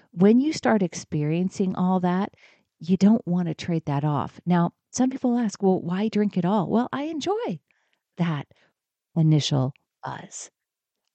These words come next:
I do. And it's okay. And I'm willing to make those trade-offs. I've done the research. I understand the cost, risk, benefit analysis that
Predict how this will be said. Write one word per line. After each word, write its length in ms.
I 100
do. 360
And 140
it's 180
okay. 600
And 240
I'm 280
willing 480
to 100
make 240
those 220
trade-offs. 560
I've 320
done 300
the 100
research. 480
I 260
understand 880
the 380
cost, 440
risk, 400
benefit 540
analysis 720
that 300